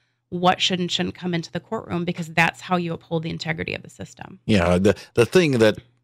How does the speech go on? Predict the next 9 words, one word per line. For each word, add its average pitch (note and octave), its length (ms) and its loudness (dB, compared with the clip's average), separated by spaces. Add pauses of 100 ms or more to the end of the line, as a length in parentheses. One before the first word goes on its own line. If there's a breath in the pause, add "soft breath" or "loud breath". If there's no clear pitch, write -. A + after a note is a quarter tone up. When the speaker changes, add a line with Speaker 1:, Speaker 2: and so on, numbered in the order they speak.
(640)
Speaker 2:
sort B2+ 320 4
of F#2+ 100 4
strikes - 520 0
me D#2+ 440 0
is D2 220 0
the E2 100 -4
fact D#2+ 360 2
that D#2+ 180 0
sometimes F2+ 720 2